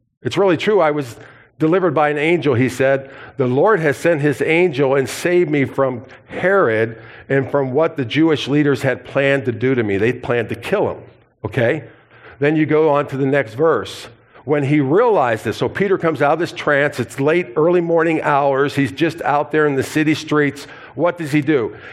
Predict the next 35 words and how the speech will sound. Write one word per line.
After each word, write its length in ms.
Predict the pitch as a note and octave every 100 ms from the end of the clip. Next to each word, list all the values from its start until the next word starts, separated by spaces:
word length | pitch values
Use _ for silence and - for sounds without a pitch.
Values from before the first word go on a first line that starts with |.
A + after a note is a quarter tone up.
| -
He 180 | D3 C3+
went 380 | B2 E3+ F#3+
to 120 | - G#3+
the 160 | G3
home. 560 | B2+ C#3+ C#3 C3+ C3+ C3+
Everybody 340 | D#3+ F3 E3 D3
say 180 | D3+
this 300 | C#3 D3+ A#2
together. 360 | - C3 C3+ A#2+
He 80 | B2
went 220 | C#3+ D#3
to 100 | E3+
the 120 | D#3
home 280 | C3+ D3 C#3+
of, 340 | C3+ C3+ - - _ _ _ _ - - - -
that's 220 | D#3+ F3 F#3+
where 100 | G3
he 60 |
goes. 600 | F#3 A3 C#3 D#2+ - - - _ _ _ _ _ _ _ _ _ _ _ _
He 80 | C3+
escapes, 480 | D3+ - F3+ G3 G3
he 60 | F3
goes 240 | F#3 E3+
to 60 | D#3
the 100 | C#3
home 180 | E3+
of 100 | E3
Mary, 360 | D#3+ E3+ D#3 D#3 - - -
and 160 | B2+ B2
here 160 | E3+ F#3+
we're 200 | E3+ E3+
introduced 560 | E3 B2+ E3 D#3+ -
to 280 | - D3 D3
our 200 | B2+ C3+
guy, 480 | A#2+ C#3 A2+ F2+